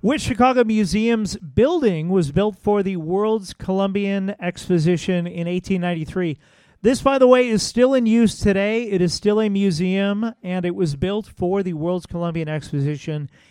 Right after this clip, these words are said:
in eighteen ninety-three. So picture really old museums, and you're probably gonna be close.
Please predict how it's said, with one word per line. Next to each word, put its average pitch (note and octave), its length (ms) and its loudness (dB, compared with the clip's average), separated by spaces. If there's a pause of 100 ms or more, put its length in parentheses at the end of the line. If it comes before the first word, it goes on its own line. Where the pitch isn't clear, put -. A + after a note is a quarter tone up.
in F#3+ 200 -2
eighteen F3 340 -4
ninety-three. D3+ 600 -6
So D#3+ 480 0 (800)
picture C#4 380 -2
really B3+ 540 -4
old A3+ 380 6
museums, F3+ 1040 -4 (1900)
and D3+ 160 -6
you're C#3 120 -4
probably F3 640 -4
gonna F#3 200 -4
be F#3+ 120 -6
close. - 880 -12